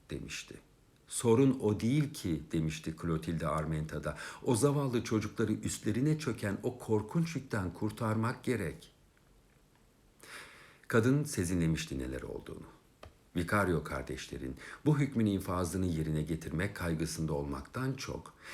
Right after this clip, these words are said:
biri çıkıp bir iyilik yaparak kendilerini engellese diye düşündüklerinden kesinlikle emindi.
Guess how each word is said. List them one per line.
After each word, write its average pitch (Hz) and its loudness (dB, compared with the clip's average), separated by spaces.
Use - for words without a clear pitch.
biri 156 4
çıkıp - -4
bir 113 2
iyilik 104 0
yaparak 85 -4
kendilerini 98 0
engellese 85 -2
diye 80 -2
düşündüklerinden 76 -4
kesinlikle 80 -4
emindi. 69 -8